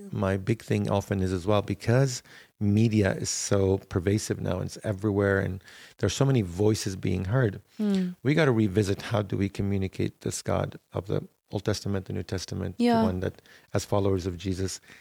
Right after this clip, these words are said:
Speaker 1: how do we, uh, present him in this age and time? And I think that's, that's, I think, what this podcast and every school we have and every community is about. It's not about having the answers.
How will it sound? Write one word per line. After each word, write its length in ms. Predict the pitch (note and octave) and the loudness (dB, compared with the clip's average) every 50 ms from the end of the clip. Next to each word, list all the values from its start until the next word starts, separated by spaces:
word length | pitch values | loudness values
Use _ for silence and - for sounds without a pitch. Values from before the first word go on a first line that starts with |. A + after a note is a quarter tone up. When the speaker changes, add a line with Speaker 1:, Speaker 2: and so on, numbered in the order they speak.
| - _ _ | -20 _ _
Speaker 1:
how 220 | - - A#2+ A2 | -2 0 0 0
do 340 | G#2 F#2+ F2+ F2+ G2+ A#2 A#2+ A2+ | 0 -2 -4 0 2 2 2 4
we, 340 | G#2 F#2+ F#2 F#2+ - D3 - _ _ _ _ _ _ _ _ _ _ - | 2 0 -2 -2 -4 -6 -10 _ _ _ _ _ _ _ _ _ _ -4
uh, 280 | G#2+ G#2 G2+ G2 F#2 F#2 - _ - - | -2 0 0 0 0 -2 -6 _ -4 -4
present 380 | G2+ E2+ G2+ G2 G2 G2 - | -2 0 0 0 0 -2 -2
him 120 | G2+ G2+ G2+ | -4 -4 -2
in 80 | G2 | -2
this 160 | F#2+ F#2+ - | -4 -4 -4
age 160 | - - - - | -4 -6 -6 -6
and 100 | G2+ F#2+ | -8 -6
time? 180 | - G2 F#2+ G2 | -4 -4 -2 -2
And 100 | - B2+ | 0 -2
I 40 | B2+ | 0
think 200 | - F#3+ - - | -2 -4 -2 0
that's, 380 | - D3 D3 - - - - - _ - - - - _ _ _ - | 0 0 0 -2 -6 -10 -12 -14 _ -20 -20 -20 -20 _ _ _ 0
that's, 180 | D3+ D#3 - | 0 2 2
I 60 | F3+ | 2
think, 180 | C#3+ D3+ C#3 A#2+ | 2 2 2 2
what 140 | A2 G2+ - | 2 0 0
this 140 | - G2+ - | -2 -6 -4
podcast 600 | - - G#2+ G#2 - - - G2+ G2+ G2 - - | 0 0 0 0 0 0 2 2 2 2 0 0
and 140 | G#2 F#2+ F#2+ | -2 -2 0
every 400 | - A2+ G#2+ G2+ - - A2+ G#2 | 2 2 0 2 2 2 2 2
school 300 | - - - - A2 G2+ G2 | 0 -2 -2 0 0 2 2
we 120 | G2+ G2 | 0 0
have 320 | F2+ F#2 G2+ G2 G2 F#2+ F#2+ | 0 0 2 2 2 2 0
and 120 | F#2+ - | 0 0
every 340 | - - F#2 G2 G2+ F#2+ F#2+ | 0 -2 0 0 -2 -2 -2
community 500 | - - G2 G2 G2 A2 A2+ G2 F#2+ - | -4 -6 -4 -2 -2 -2 -2 -2 -2 -2
is 120 | - F#2 F#2+ | -2 -2 -2
about. 300 | F#2 F2+ F#2 F2+ F#2 - - - - - - - | 0 0 0 0 0 -2 -8 -16 -20 -20 -20 -20
It's 140 | - - - | -10 -4 -2
not 100 | D3+ F3 | -2 0
about 180 | F3+ G3 - G#2+ | 0 0 -2 0
having 300 | G2+ A#2 A2+ G#2+ G#2+ F2+ | -2 -2 -2 0 -2 -2
the 100 | G2 G2 | -2 -2
answers. 460 | G#2 A#2+ B2 - - B2 - - | -2 -2 -2 -2 -4 -6 -6 -8